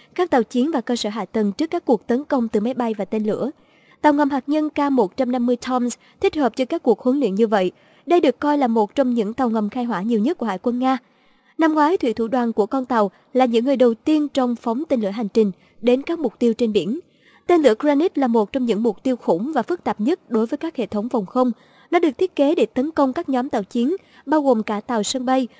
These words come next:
Một lực lượng như vậy thường có hệ thống phòng không rất mạnh. Tên lửa được lưu giữ bên trong tàu ngầm ở các ống phóng khởi động kín với phần cánh được gập lại. Trong quá trình phóng,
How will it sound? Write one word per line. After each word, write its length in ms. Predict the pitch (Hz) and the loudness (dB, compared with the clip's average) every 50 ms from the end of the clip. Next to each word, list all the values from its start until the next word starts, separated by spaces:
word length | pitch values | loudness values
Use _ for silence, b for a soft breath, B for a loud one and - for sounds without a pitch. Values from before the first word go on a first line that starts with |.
| b b b b | b b b b
Một 260 | 247 262 269 262 - | 4 6 6 6 4
lực 200 | 269 262 254 - | 2 0 2 4
lượng 160 | 254 240 220 | 2 2 2
như 160 | 226 277 320 277 | 2 0 -2 0
vậy 240 | 262 233 196 185 - - | 0 2 2 2 0 0
thường 160 | 254 240 220 | 0 0 0
có 100 | - 277 | -2 -4
hệ 140 | 294 214 170 | -4 -4 -4
thống 220 | - 226 214 262 | -6 -6 -6 -4
phòng 200 | - 247 220 196 | -4 -4 -4 -4
không 240 | - - 226 220 214 | -4 -4 -4 -4 -4
rất 200 | - 320 339 - | -4 -4 -2 -2
mạnh. 200 | 247 208 180 185 b b b b b b b b b _ | -2 -2 -2 -4 b b b b b b b b b _
Tên 140 | - 359 339 | 0 2 4
lửa 140 | 320 240 208 | 6 4 4
được 160 | 226 247 - | 2 0 0
lưu 140 | 294 311 294 | 0 0 0
giữ 240 | 254 247 - - 214 | 0 0 -2 0 0
bên 220 | 247 285 262 254 | 2 0 2 2
trong 180 | - 262 254 247 | 0 -2 -2 0
tàu 140 | 254 233 | -2 -2
ngầm 280 | 214 220 226 220 202 190 b b b b b b | 0 0 0 0 0 -2 b b b b b b
ở 200 | - 220 202 208 | 0 0 0 0
các 220 | - - 330 349 | 0 -4 -6 -2
ống 180 | - 247 247 285 - | 0 0 0 0 -2
phóng 260 | - 262 240 233 302 359 349 - | 0 0 0 2 0 -2 -4 -4
khởi 140 | 254 202 202 | -2 -2 -2
động 180 | 226 202 185 180 | 0 -2 -4 0
kín 280 | - 226 220 294 339 320 | 0 2 2 2 0 0
với 100 | - 320 | 0 -2
phần 200 | 311 - 254 208 | 0 0 -2 -4
cánh 240 | 185 - 214 214 262 | -2 -4 -6 -6 -6
được 140 | 285 254 - | -6 -6 -4
gập 180 | 220 202 - 208 | -6 -6 -4 -4
lại. 240 | 208 196 185 185 175 b b b b b b - | -4 -2 -4 -4 -6 b b b b b b 0
Trong 180 | 320 311 320 | 2 2 2
quá 100 | 320 359 | 2 0
trình 180 | - 330 247 214 | 0 0 -2 -2
phóng, 280 | - - 240 233 269 | 0 0 0 2 0